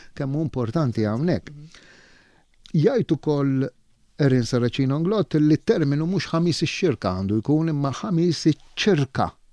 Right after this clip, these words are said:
biċ-ċe u mhux bix-xe. U ċirka,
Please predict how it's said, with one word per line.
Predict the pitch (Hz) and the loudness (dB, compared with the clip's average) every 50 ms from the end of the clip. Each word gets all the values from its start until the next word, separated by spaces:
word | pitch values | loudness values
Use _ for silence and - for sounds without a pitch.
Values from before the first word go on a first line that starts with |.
| - _ _ _ _ _ _ - | -20 _ _ _ _ _ _ -2
biċ-ċe | 123 117 113 - _ - 185 180 147 143 151 | 2 2 2 2 _ 0 0 2 2 0 -4
u | 233 185 143 | -2 -2 -2
mhux | 147 151 123 110 127 | 0 -2 -2 0 0
bix-xe. | 135 - - - - 180 143 90 78 - _ _ _ _ _ _ _ _ _ _ _ _ - - - - - - | 0 -2 0 0 0 0 0 0 -2 -8 _ _ _ _ _ _ _ _ _ _ _ _ -20 -20 -20 -20 -20 -6
U | - 160 147 | 0 0 0
ċirka, | - - - 233 180 127 - - 117 117 | 2 2 2 2 2 0 -2 -4 -4 -2